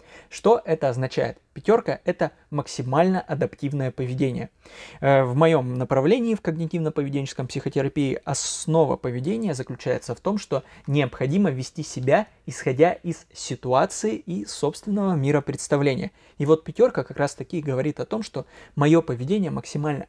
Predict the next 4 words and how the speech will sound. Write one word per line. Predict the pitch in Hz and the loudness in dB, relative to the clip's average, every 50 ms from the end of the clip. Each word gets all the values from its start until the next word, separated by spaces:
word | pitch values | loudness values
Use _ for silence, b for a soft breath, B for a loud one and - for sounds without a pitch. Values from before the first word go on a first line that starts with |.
| _ | _
адаптивное, | _ 160 135 131 139 - - - - 123 117 131 135 151 180 214 - - _ _ _ _ _ _ _ _ _ _ _ _ _ _ _ _ _ _ _ _ _ - | _ -6 -2 -2 -2 -4 -4 -6 -6 -4 -2 0 2 2 2 2 0 -6 _ _ _ _ _ _ _ _ _ _ _ _ _ _ _ _ _ _ _ _ _ 0
и | 160 156 156 151 151 151 B B B B B B B B B B B B B - | 2 4 6 6 4 2 B B B B B B B B B B B B B -6
мне | - 151 143 139 139 156 202 208 | -4 -2 0 2 2 2 4 4
необходимо | 180 151 131 - - 147 135 127 156 175 175 165 151 139 131 147 | 2 2 0 -2 -4 -4 -2 0 0 0 2 2 2 0 -2 -4